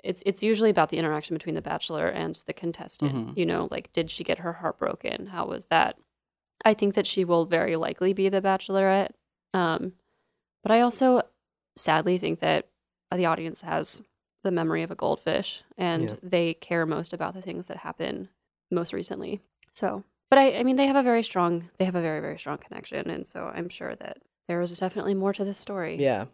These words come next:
Speaker 2: and, I mean, we're all on Kaylin's side now, you know? We're
Speaker 1: With regards to what?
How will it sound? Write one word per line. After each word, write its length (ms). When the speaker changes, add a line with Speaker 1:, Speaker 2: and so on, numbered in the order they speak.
Speaker 2:
and, 360
I 80
mean, 340
we're 200
all 240
on 400
Kaylin's 420
side 400
now, 280
you 80
know? 200
We're 300
Speaker 1:
With 220
regards 340
to 100
what? 240